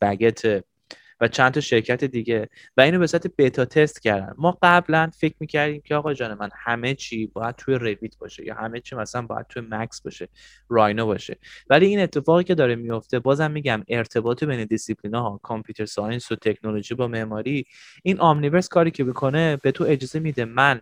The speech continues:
در عین حالی که دارم تو تری دی مکس، تری دی اس مکس کار می‌کنم، همکار من همون پروژه رو تو گراس هاپر کار کنه، همکار دیگه من همون پروژه رو تو لومیون شروع کنه رندر گرفتن، یکی دیگه همون پروژه رو تو رویت کار کنه. یعنی همین بحث افیشنت کردن ورک فلو.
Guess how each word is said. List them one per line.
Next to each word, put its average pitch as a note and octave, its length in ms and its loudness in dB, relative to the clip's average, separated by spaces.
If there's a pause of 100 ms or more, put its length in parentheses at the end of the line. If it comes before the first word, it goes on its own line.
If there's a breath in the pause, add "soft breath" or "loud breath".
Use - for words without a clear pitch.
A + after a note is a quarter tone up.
در A#2 180 2
عین C#3+ 180 -4
حالی A#2 280 -2
که A2 120 -2
دارم A2+ 240 0
تو C3 60 -4
تری A#2 280 -2
دی A2 160 -4
مکس، G#2+ 500 -10
تری A2+ 200 -2
دی G#2+ 160 0
اس - 240 -8
مکس G#2 200 -14
کار G#2+ 240 -2
می‌کنم، A#2 640 -4
همکار A2+ 380 -4
من A#2 220 -4
همون C3+ 200 -2
پروژه G#2+ 380 -2
رو A#2+ 80 0
تو A2+ 200 -10
گراس G#2 240 -2
هاپر - 220 -6
کار C3+ 220 -2
کنه، C3 280 -12 (360 soft breath)
همکار A#2+ 360 4
دیگه A#2 260 2
من A#2+ 140 -2
همون A#2+ 220 -2
پروژه G#2+ 320 -2
رو A#2+ 60 2
تو A#2 180 -8
لومیون G#2+ 300 -6
شروع A2+ 180 -4
کنه A#2 180 -6
رندر G#2 260 -2
گرفتن، G#2 340 -6
یکی B2 200 -2
دیگه A#2 240 -2
همون B2 180 -6
پروژه G#2 280 -4
رو A#2 60 -2
تو A#2 140 -12
رویت G#2+ 240 -8
کار A#2+ 180 -4
کنه. A2+ 240 -12 (380 soft breath)
یعنی C3+ 140 4
همین F3 300 -4
بحث D#3+ 420 -4
افیشنت A#2+ 460 -6
کردن A#2 360 -2
ورک B2 260 0 (120)
فلو. F#2 200 -8